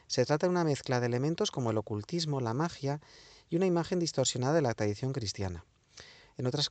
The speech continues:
ocasiones, esta tendencia se disfraza de forma más sutil, influyendo en las religiones que tienen siglos de antigüedad y adaptándolas a los deseos particulares de sus fieles.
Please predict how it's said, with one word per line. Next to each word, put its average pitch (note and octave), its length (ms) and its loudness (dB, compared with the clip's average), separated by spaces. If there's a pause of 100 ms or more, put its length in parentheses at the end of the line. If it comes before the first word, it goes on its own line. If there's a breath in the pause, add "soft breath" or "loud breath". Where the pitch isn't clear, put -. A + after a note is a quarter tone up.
ocasiones, D#3+ 800 2
esta C#3+ 260 0
tendencia D3 360 0
se D#3+ 120 0
disfraza C3+ 400 0
de C3 100 2
forma D3+ 340 0
más C3+ 280 0
sutil, D3+ 420 -2 (500 soft breath)
influyendo C#3+ 520 0
en G3 40 2
las D3+ 120 4
religiones B2+ 400 0
que C#3+ 80 -2
tienen C#3 200 0
siglos C3+ 300 -2
de C#3 60 2
antigüedad C3+ 500 0 (480 loud breath)
y C3 80 2
adaptándolas E3 840 2
a C3 100 -2
los A2+ 140 0
deseos C#3 320 0
particulares C#3+ 600 0
de C#3+ 60 -2
sus G#2+ 200 -4
fieles. G2 440 -4